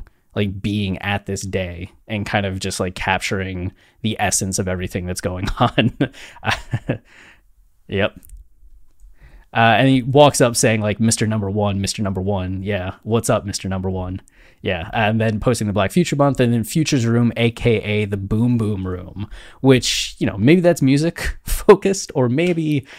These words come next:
there's some other activities going on that aren't music focused, <laughs> but Future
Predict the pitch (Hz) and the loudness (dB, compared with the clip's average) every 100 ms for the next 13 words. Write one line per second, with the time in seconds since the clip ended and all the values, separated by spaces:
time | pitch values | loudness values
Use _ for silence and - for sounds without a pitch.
0 | - - 127 127 - 120 123 117 107 - | -20 -4 0 2 0 0 2 2 2 0
1 | 110 101 95 98 98 95 95 95 92 101 | -4 -2 -4 -2 -2 -2 -4 -4 -6 -4
2 | 95 101 98 95 95 - 90 95 - - | -6 -4 -4 -4 -6 -6 -6 0 0 0
3 | - - 101 95 92 - - 107 110 98 | -4 -4 -2 0 -2 -2 0 0 -2 -4